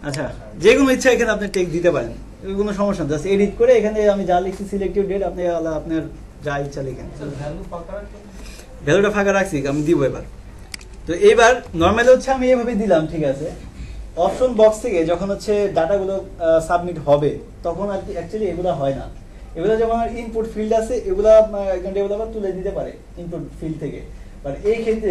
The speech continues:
Speaker 1: যদি আপনি চান যে আমার ওয়ানটা select হবে, সেক্ষেত্রে অবশ্যই আপনার ভ্যালুর ভিতরে এখানে যা লিখছেন, ঠিক ভ্যালুর ভিতরে এটা লিখে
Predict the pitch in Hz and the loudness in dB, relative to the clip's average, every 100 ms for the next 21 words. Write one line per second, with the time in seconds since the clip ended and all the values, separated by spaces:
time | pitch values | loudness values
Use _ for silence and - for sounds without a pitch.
0 | 151 190 208 202 220 220 160 156 156 156 | -2 0 0 0 -2 -2 -2 -2 -2 -2
1 | 160 156 156 180 190 196 180 165 135 131 | -2 -2 -2 -4 -6 -6 -6 -6 -6 -6
2 | 143 190 180 185 208 180 185 196 220 208 | -8 -8 -6 -6 -4 -2 -2 -4 -4 -4
3 | 202 156 135 156 185 175 190 226 233 - | -4 -8 -8 -6 -6 -6 -6 -6 -8 -12
4 | - - 170 202 214 180 180 202 185 254 | -18 -14 -8 -6 -4 -2 -2 -2 -4 -6
5 | - - - - - - 226 170 139 185 | -6 -14 -16 -16 -18 -12 -8 -6 -6 -4
6 | 196 185 185 180 175 175 170 | -4 -4 -4 -2 0 -2 -4